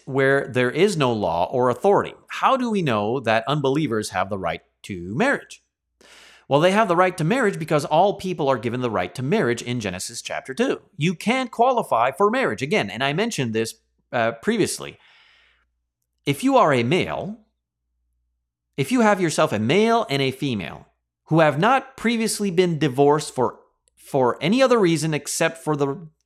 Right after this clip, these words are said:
the exception there, porneia, meaning you perhaps have a male, uh, a husband,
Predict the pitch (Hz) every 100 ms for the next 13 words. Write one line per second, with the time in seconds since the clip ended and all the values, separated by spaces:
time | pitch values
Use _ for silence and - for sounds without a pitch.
0 | - 135 143 - 139 - 95 92 95 117
1 | - 127 139 107 87 - _ _ _ _
2 | _ 139 147 147 147 143 135 139 - 127
3 | 135 135 139 135 123 120 135 123 123 131
4 | - - _ _ - 120 117 117 120 131
5 | 151 131 147 147